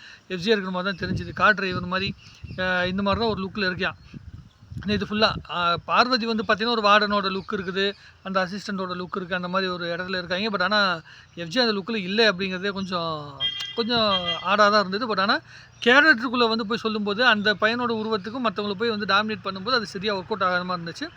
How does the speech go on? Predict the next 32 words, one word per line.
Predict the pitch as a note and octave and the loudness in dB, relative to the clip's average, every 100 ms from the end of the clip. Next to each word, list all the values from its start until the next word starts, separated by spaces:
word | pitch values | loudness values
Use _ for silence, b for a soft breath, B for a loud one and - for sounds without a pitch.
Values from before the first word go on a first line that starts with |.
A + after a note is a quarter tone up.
| B B B - A#3+ | B B B -4 2
selection | B3+ - C4 | 2 2 0
of | G#3 | 0
characters | G#3 G#3+ G#3 G#3 F#3+ | 4 4 4 -2 -8
வந்து | F#3+ | -8
கொஞ்சம் | F#3+ F#3 | -6 -8
சரியா | E3+ F3+ F#3 | -8 -4 -2
இல்லாத | F3+ F3 | -2 -2
மாதிரி | F3 E3+ D#3 | -4 -8 -8
தெரிஞ்சுது. | D3+ F#3+ D4+ B B B B | -8 -8 -10 B B B B
மத்த | A#3 | 4
எல்லாருமே | A3+ A#3 C#4+ D4 D4+ | 6 8 8 8 4
ஓரளவுக்கு | C4 B3 C4+ B3 | 4 4 4 0
வந்து | A#3+ A#3 | 0 0
கேரக்டருக்குள்ள | A#3+ G#3+ A#3 G#3+ G#3+ F#3+ G#3 | 0 2 2 2 -6 -6 -4
உள்வாங்கி | G3 G#3+ A3 G#3+ G#3+ | -4 0 0 0 -2
பண்ணிட்டு | F3 G3+ E3+ | -4 -4 -6
இருக்கிறாங்க. | D#3 C#3 - | -10 -12 -12
So, | - G#3+ G3 D#3+ - B B - | -2 0 0 -2 -10 B B -6
எல்லா | G3 A#3 C#4 C4+ C4 | -2 4 8 10 8
ஸ்கூல்லையுமே | - A#3 A#3+ A#3 A3 C4+ | 4 -2 -2 0 0 0
வந்து | A3 G#3+ | 0 0
பார்த்தீங்கன்னா, | F#3+ F3+ A#3+ | -2 0 -2
இந்த | G#3 F#3 | 0 2
பாத்ரூம்ல | B3 A#3+ A3+ G#3 | 0 0 -2 -2
வந்து | F#3+ F#3+ B3+ A#3+ G#3 F#3+ | -2 -2 0 2 2 0
இந்த | F3 - | -4 -6
டீச்சர்ஸை | A#3+ A#3 - G3 | -6 -6 -8 -8
பத்தி | F3+ F#3+ | -6 -6
எழுதுறது, | F3+ F3 D#3+ E3 D#3+ - B B B - | -6 -6 -6 -6 -6 -10 B B B 2
மாத்தி | G3+ G#3+ | 2 4
மாத்தி | G3+ G3 | -2 0
எழுதுறது, | F3+ F3 D#3+ E3 E3 | -4 -4 -6 -6 -8